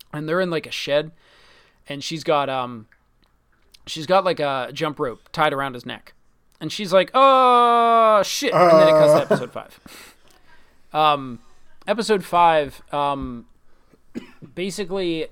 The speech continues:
Speaker 1: he blackmails her into, like, pseudo-sexual favors with the implication that there will be sexual favors.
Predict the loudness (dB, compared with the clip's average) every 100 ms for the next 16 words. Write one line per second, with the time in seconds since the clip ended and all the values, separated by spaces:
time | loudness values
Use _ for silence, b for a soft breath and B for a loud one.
0 | -16 -20 -12 -10 -2 0 0 -4 -8 -6
1 | -4 -4 -6 -12 -10 -10 -10 -6 -8 -8
2 | _ _ -20 -20 -20 -18 -14 -10 -4 -4
3 | -4 -6 -10 -6 -6 -6 -8 -6 -8 -10
4 | -10 -8 -8 -8 -10 -8 -8 -8 -12 -12
5 | -10 -10 -10 -10 -10 -8 -10 -8 -10 -8
6 | -10 -10 -12 -14